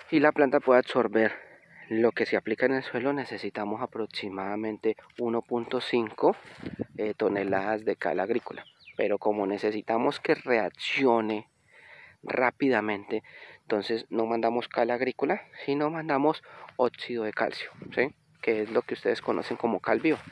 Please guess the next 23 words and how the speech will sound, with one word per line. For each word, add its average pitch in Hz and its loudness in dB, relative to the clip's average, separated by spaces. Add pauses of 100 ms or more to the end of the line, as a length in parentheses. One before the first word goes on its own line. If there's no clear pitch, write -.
(220)
Pero 113 4
entonces 107 0
de 110 6
ese 135 -4
solo 117 -2
vamos 117 0
a 107 -2
usar 101 -4 (460)
el 113 4 (240)
diez 117 2
por 117 2
ciento 110 -2 (840)
de 113 0
la 110 0
aplicación 107 -2 (180)
que 113 -2
tenemos 92 -2
que - 0
hacer 107 2
de 101 0
la 95 0
enmienda. 117 0 (320)
Entonces 110 -2